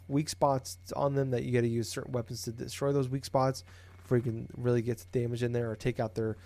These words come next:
their big weapons, like, take out the spider's cannons, things like that. And it's like, it really made you use all of, like, your whole arsenal. You had to use it. You gotta get used to using everything and really get good with all of 'em.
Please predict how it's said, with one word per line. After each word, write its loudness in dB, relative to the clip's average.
their -2
big 6
weapons, 2
like, -4
take 0
out -2
the -12
spider's -2
cannons, 2
things -2
like -6
that. 0
And -2
it's -2
like, -2
it 0
really 6
made 0
you 0
use -2
all 10
of, -2
like, -2
your 0
whole 2
arsenal. -4
You -4
had 0
to -2
use -4
it. -12
You -8
gotta 0
get -2
used 4
to -2
using 2
everything 4
and -4
really 2
get -4
good 0
with -2
all 0
of -6
'em. -6